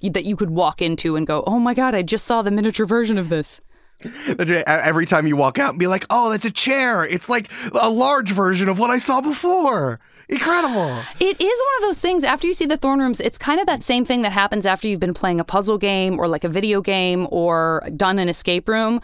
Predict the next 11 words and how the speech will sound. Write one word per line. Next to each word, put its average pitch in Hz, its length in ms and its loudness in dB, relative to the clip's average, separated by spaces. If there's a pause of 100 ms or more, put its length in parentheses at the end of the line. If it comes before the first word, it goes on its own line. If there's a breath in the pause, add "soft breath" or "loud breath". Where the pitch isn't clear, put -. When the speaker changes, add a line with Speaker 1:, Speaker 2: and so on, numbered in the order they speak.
(240 loud breath)
Speaker 1:
where 185 280 0
your 190 200 -4
brain 190 400 0
f-, - 300 -10
like, 175 200 -2
sort 196 180 -2
of 156 160 -6 (220)
puts - 260 -2
on 208 220 0
that 190 180 -2
filter. 247 540 0